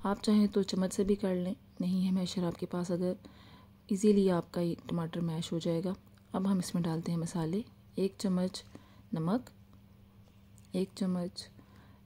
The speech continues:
लाल मिर्च, कुटी लाल मिर्च आप इसमें डालेंगे और आधा चम्मच हम इसमें डालेंगे हल्दी। मैंने बिल्कुल बेसिक मसाले इस्तेमाल किए हैं, कोई भी एक्स्ट्रा मसाला नहीं डाला। सिंपल से मसाले हैं जो हम रोज़ाना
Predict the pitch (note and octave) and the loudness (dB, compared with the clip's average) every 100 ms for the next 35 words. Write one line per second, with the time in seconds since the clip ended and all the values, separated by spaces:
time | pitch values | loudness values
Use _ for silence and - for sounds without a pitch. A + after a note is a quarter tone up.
0 | - F3 E3 D#3+ E3 G#3+ B3 - - A3 | -4 0 0 0 4 2 2 -4 0 2
1 | G#3 F#3+ E3 E3+ - E3+ G#3 - F3 E3+ | 2 2 0 -2 -2 -4 -2 -4 -2 -2
2 | F3 F#3+ B3 - - - - - - - | -2 -2 -4 -10 -20 -20 -20 -20 -20 -20
3 | - - G3+ - - - G3+ G#3 A#3 A3+ | -12 -2 -2 -2 -8 -2 0 4 4 4
4 | F3+ F3 F#3 E3+ - F3 E3+ D#3+ E3 F3 | 0 0 0 -2 0 0 0 0 2 4
5 | F3 G#3+ A3+ - - - - - - - | 4 4 0 -6 -20 -20 -20 -20 -20 -2
6 | G3+ A3+ A#3+ A#3+ B3 A3 G#3 B3+ A#3+ A3+ | 4 6 6 6 6 6 6 8 8 6
7 | F#3+ F#3+ - F#3+ F3 F3 - F3+ F#3 F#3+ | 2 0 2 0 2 0 0 2 4 2
8 | G3+ - - - - - G3+ G#3+ G#3+ G3+ | 0 -6 -20 -20 -20 -4 4 6 8 4
9 | - G3 G3 G3 F3+ F#3 F#3 F#3 F3 F3+ | 4 0 0 2 2 2 2 2 2 0
10 | G3+ - - - - G#3+ G3 G3+ G3+ G3+ | -2 -10 -20 -20 -4 -2 2 2 2 0
11 | F#3 E3+ E3+ F3+ F3+ F3 F3+ E3+ F3 E3+ | 2 0 2 2 2 2 2 2 0 0
12 | F3 | 0